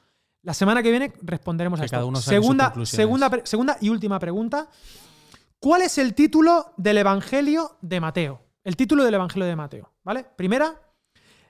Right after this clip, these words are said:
Speaker 1: libro del origen de Jesús el Cristo, hijo de David, hijo de Abraham.
Speaker 2: Vale.
Speaker 1: Primera. Segunda, Mateo,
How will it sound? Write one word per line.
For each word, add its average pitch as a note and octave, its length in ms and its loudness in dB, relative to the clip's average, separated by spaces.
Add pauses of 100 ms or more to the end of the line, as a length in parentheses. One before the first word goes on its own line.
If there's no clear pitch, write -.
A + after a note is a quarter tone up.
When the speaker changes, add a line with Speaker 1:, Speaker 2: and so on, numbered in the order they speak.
Speaker 1:
libro D4 420 6
del B3+ 160 4
origen A3 380 -2
de G#3 80 -4
Jesús F#3+ 420 -8
el E3 140 -10
Cristo, B3 640 -8
hijo A#3 280 -4
de F#3+ 80 -2
David, F3+ 320 -4 (200)
hijo G3 260 -6
de D#3 60 -8
Abraham. F#3+ 420 -6 (560)
Speaker 2:
Vale. G#2 320 -14
Speaker 1:
Primera. F3 340 -10 (320)
Segunda, F#3 560 -4 (840)
Mateo, C#4+ 600 0